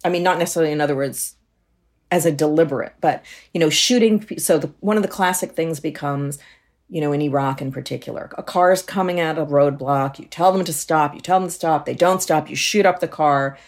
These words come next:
you get there and realize you've just shot up a family. They're hearing these kinds of stories, and they're hearing stories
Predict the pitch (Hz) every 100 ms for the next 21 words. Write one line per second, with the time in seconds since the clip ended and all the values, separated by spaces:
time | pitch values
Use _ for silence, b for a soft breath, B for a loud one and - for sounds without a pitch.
0 | B B _ - 170 156 180 180 165 156
1 | 156 151 147 143 139 139 131 139 131 131
2 | 113 - 95 - - - _ _ - -
3 | 226 262 320 294 269 190 156 196 - 254
4 | 247 240 254 - 262 247 254 254 247 -
5 | b b b - 220 240 220 214 208 -
6 | 214 208 202 196 190 180 - _ _ -
7 | - - 202 202 196 196 196 190 190 185
8 | -